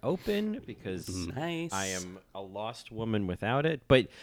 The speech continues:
Speaker 1: so, yeah, this came out in two thousand two, and then the sequel came out in twenty sixteen.
Speaker 2: Twenty sixteen. Okay, so four years ago.
Speaker 1: Yeah.
Speaker 2: Um,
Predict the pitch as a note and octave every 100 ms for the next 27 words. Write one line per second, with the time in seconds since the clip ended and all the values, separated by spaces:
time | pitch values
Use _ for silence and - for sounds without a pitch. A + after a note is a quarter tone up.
0 | - - C3+ G#2+ D3 - E3 C#3+ A#2+ C#3
1 | A2+ G#2 C#3+ C3+ C3+ G#2+ A2 G2+ G2+ G2
2 | - - - E3 G3+ G#2+ F#2+ F2+ F#2+ B2
3 | G2+ E2+ G2 B2 A2 G2 - - - C#3
4 | F2 D2+ D#2+ A2 A#2 - - - - F2+
5 | F#2 E2+ - - - - - - A2+ A2+
6 | A2 D#2 E2 - - - _ - _ -
7 | G#2 G2+ G2+ G2 G2 F#2+